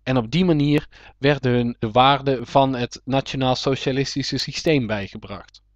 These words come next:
Ook in de Sovjet-Unie waren er massaorganisaties, zoals bijvoorbeeld de Komsomol. Hier moesten alle jongeren in de Sovjet-Unie lid van worden. Hun vrije tijd besteden zij dan ook vooral samen met anderen bij de Komsomol.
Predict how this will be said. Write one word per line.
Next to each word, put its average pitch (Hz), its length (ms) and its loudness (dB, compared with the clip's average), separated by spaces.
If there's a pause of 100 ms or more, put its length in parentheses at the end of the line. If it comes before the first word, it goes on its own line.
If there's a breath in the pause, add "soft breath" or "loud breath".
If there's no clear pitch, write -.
(160)
Ook 202 180 6
in 170 100 4
de 139 60 0
Sovjet-Unie 180 760 0 (180 soft breath)
waren 151 280 2
er 147 80 2
massaorganisaties, 143 1120 -2
zoals 139 400 -2
bijvoorbeeld 131 520 -4 (260 soft breath)
de - 100 -8
Komsomol. 113 680 -2 (720)
Hier 185 160 6
moesten 185 300 2
alle 196 240 4
jongeren 170 380 2
in 170 120 -2
de 156 60 -4
Sovjet-Unie 131 640 -2
lid 147 200 2
van 160 180 0
worden. 156 360 2 (840 soft breath)
Hun 170 120 2
vrije 165 300 8
tijd 160 260 6
besteden 156 440 2
zij 143 180 4
dan 135 160 0
ook 131 120 -2
vooral 147 340 2
samen 156 320 2
met 135 180 0
anderen 131 360 0
bij 151 180 4
de 135 60 -2
Komsomol. 156 680 0